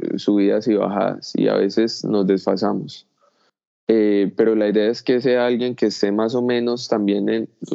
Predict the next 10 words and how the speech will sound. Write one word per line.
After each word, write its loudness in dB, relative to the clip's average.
surfeando 0
la 2
misma 0
ola 0
que 0
tú -2
en 0
temas 2
de 2
nivel 0